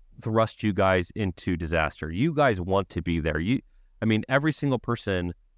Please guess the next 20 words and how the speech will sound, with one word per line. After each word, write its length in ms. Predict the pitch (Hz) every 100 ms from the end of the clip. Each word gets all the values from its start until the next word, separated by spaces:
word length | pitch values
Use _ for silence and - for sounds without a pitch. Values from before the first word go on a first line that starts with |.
| _ _
in 140 | 113 123
that 200 | 131 127
training 500 | - 110 107 107 104
or 160 | 101 92
in 180 | 120
those 160 | 123 117
conferences 760 | - 107 107 98 92 101 95 95
that 160 | 92
I 160 | 110 113
have 180 | 101 -
met 420 | 101 92 87 - _ _ _
is 220 | 101 92
a 80 | 92
hundred 260 | - 123 117
percent 500 | 113 - 113 104 -
professional, 640 | 101 104 98 - 95 90
wants 260 | 98 101 -
to 100 | 101
be 180 | 95
there, 360 | 90 90 87 85